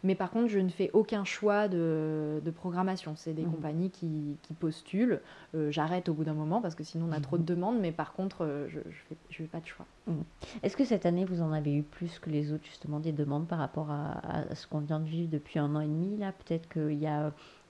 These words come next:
Speaker 2: un surplus, enfin, un surplus, entre guillemets, de compagnies qui n'ont pas joué depuis un moment et qui, du coup, euh,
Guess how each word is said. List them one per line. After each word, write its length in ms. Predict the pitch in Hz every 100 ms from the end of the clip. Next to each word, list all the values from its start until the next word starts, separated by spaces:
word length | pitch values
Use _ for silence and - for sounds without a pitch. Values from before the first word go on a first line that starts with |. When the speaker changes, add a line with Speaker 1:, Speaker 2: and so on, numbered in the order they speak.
| -
Speaker 2:
un 140 | 170 165
surplus, 560 | - 170 - - 196
enfin, 240 | 190 143 143 -
un 100 | 156
surplus, 420 | 151 147 - 160
entre 240 | 156 - 165
guillemets, 260 | 170 190
de 160 | 175 156
compagnies 480 | 147 165 170 180 170
qui 180 | - 165 156
n'ont 260 | 156 151
pas 340 | 151 170 170 160
joué 360 | 156 180 214 - - - -
depuis 280 | 165 151 165
un 80 | 147
moment 380 | 165 185 208
et 160 | 202 151
qui, 180 | 147 -
du 140 | 151
coup, 340 | 147 - 196 180
euh, 260 | 147 143